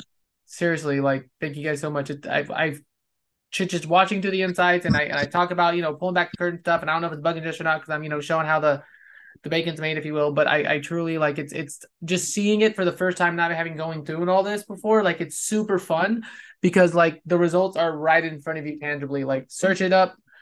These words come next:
continue to move up. It's, it's very exciting. Um, so again, this was episode number forty-two.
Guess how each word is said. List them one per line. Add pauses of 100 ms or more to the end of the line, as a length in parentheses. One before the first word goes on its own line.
(220)
continue
to
move
up.
It's,
it's
very
exciting. (680)
Um, (580)
so
again,
this
was
episode
number
forty-two.